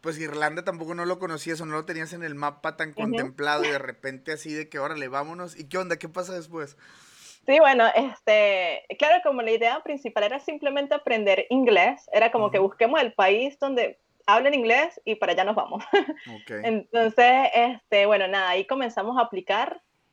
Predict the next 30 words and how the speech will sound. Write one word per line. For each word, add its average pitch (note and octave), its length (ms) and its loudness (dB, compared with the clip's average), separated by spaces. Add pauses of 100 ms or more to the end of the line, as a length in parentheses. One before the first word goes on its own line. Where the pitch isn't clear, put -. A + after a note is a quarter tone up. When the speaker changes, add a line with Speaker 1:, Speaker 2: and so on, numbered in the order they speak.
(220)
Speaker 2:
por, A3+ 200 4
eh, F#3+ 300 4
a E3+ 120 0
pagar F#3 220 2
el G#3+ 100 -2
colegio, B3 1000 0
a - 100 -8
hacer - 300 -10
todos A#3+ 160 4
los A3+ 200 -2
trámites A#3 420 -2
que G#3 80 -6
se G3 120 -8
tenían E3+ 300 -10
que B3 80 -2
hacer. B3+ 280 2 (160)
No G#3 120 0
necesitamos G#3+ 600 2
aplicar - 400 -2
por A#3 120 4
la G3 140 6
visa F#3 260 2
en G#3+ 80 -2
Venezuela, G3+ 560 0
lo F3 120 0
hacíamos G3 400 0
ya F3+ 120 4
cuando F#3+ 220 0
estábamos F#3+ 460 -2
acá. E3+ 360 -2